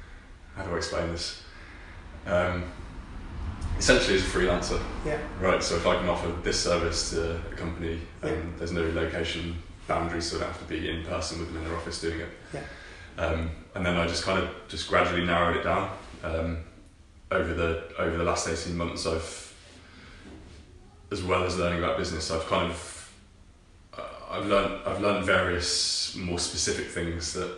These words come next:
Speaker 1: I've just followed and enjoyed as I've gone along.
Speaker 2: Yeah.
Speaker 1: So one of those things is copywriting,
Speaker 2: Oh, brilliant.
Speaker 1: like selling with, with words,
Speaker 2: Yeah,
Speaker 1: essentially.
Speaker 2: yeah, yeah, yeah,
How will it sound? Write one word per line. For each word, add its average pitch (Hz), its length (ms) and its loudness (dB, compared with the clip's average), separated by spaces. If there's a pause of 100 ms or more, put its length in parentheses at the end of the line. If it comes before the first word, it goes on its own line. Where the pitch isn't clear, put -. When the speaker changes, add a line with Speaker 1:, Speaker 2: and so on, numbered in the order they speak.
(160)
Speaker 1:
I've 87 140 0
just - 400 -2 (120)
followed 90 480 2
and 87 140 0
enjoyed 90 380 4
as 87 140 0
I've 87 100 2
gone 87 180 4
along. 90 380 2
Speaker 2:
Yeah. 139 140 4
Speaker 1:
So - 120 0
one 92 120 4
of 90 60 2
those 85 140 0
things 87 120 0
is 82 120 -4
copywriting, 90 640 0 (200)
Speaker 2:
Oh, 208 140 -4 (120)
brilliant. 269 240 -6
Speaker 1:
like - 100 -6
selling 87 520 -2 (460)
with, 85 240 -6 (160)
with 82 140 -6
words, 87 420 -2
Speaker 2:
Yeah, 202 120 6
Speaker 1:
essentially. 262 220 2
Speaker 2:
yeah, 262 320 2
yeah, 269 60 -4
yeah, - 100 -2